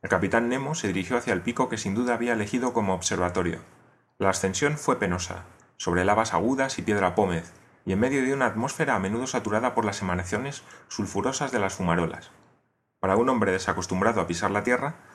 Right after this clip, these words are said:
el capitán escalaba las rampas más escarpadas con una agilidad y una elasticidad que yo no podía igualar, y que hubiese envidiado un cazador de gamos.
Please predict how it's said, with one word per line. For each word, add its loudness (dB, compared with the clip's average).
el -4
capitán 2
escalaba 4
las -2
rampas 0
más 0
escarpadas 2
con -2
una 0
agilidad 0
y -4
una 2
elasticidad -2
que 0
yo 0
no -2
podía 4
igualar, 2
y -2
que -2
hubiese 0
envidiado 0
un -4
cazador 2
de 2
gamos. 0